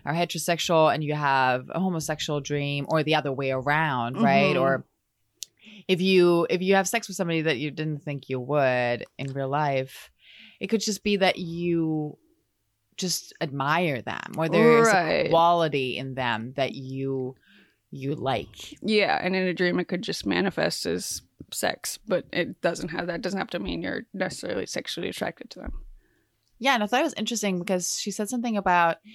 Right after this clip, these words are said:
Speaker 1: picking the first three things that come to mind when you think of that person.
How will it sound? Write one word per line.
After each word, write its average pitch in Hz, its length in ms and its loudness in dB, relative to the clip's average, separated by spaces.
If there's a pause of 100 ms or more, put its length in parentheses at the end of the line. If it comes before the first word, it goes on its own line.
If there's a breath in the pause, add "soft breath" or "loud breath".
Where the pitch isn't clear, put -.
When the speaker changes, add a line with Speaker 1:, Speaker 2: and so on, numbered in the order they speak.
(340 loud breath)
Speaker 1:
picking 262 320 -2
the 214 80 0
first 214 520 -2
three 202 200 -2
things 196 320 -4
that 190 100 -6
come 175 220 -4
to - 120 -6
mind 147 440 -2
when 160 100 -4
you 143 100 -4
think 151 260 -8
of 139 100 -4
that 135 180 -2
person. 180 580 -4